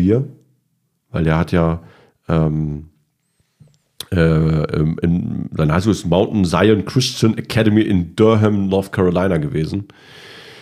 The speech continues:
Und, äh, wie gesagt, da ist er halt zum North Carolina Player of the Year geworden. Und, äh, ist halt auch schon geile Sache.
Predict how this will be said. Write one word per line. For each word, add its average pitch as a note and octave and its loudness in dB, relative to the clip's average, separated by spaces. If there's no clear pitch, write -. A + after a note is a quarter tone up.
Und, F2 0
äh, F2 -2
wie E2+ 0
gesagt, E2+ 2
da E2+ 2
ist - -4
er E2+ 2
halt E2 -2
zum F2 -2
North F2 0
Carolina E2+ 0
Player E2+ -2
of D#2+ -4
the F2+ -8
Year F2 2
geworden. E2+ -2
Und, D#2+ 0
äh, E2 2
ist - -8
halt D#2+ -2
auch F2 -4
schon F#2 -8
geile F2+ -2
Sache. - -6